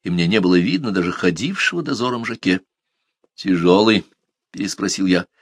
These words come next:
"Да как тебе сказать?" — ответил Пейсу. "Довольно-таки". И снова воцарилось молчание. Мы неторопливо зашагали в темноте в сторону родилки. "Кати",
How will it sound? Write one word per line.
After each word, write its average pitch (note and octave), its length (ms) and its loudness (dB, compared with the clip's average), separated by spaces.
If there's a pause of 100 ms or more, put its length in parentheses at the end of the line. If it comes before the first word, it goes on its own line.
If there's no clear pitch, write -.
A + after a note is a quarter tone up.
(420)
"Да - 160 -2
как - 380 -2
тебе F2+ 380 2
сказать?" — E2+ 580 -2
ответил E2 440 -6
Пейсу. - 460 -6 (220)
"Довольно-таки". G#2 880 4 (520)
И F#2+ 120 -4
снова G2 680 0 (300)
воцарилось F2+ 680 0
молчание. G#2 520 -6 (960)
Мы F#2 200 0
неторопливо F2+ 760 0
зашагали F#2+ 640 0
в - 80 -12
темноте F#2 560 -2
в - 60 -8
сторону F#2+ 480 -4
родилки. F2 600 -6 (840)
"Кати", F#2+ 640 2